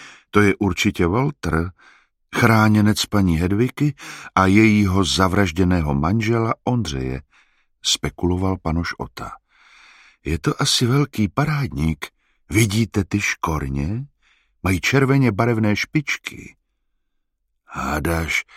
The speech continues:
že je to on, nebo to víš?" zeptal se Oldřich z Chlumu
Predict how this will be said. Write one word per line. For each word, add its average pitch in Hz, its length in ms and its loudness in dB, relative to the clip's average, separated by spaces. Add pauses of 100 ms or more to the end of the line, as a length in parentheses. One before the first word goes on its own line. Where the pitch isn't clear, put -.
(140)
že 76 160 -4
je 78 120 -4
to - 180 -6
on, 87 500 -6 (240)
nebo 127 240 0
to - 200 -6
víš?" - 580 -8 (600)
zeptal 76 340 -4
se - 220 -4
Oldřich 78 460 -4
z - 100 -4
Chlumu 73 420 -4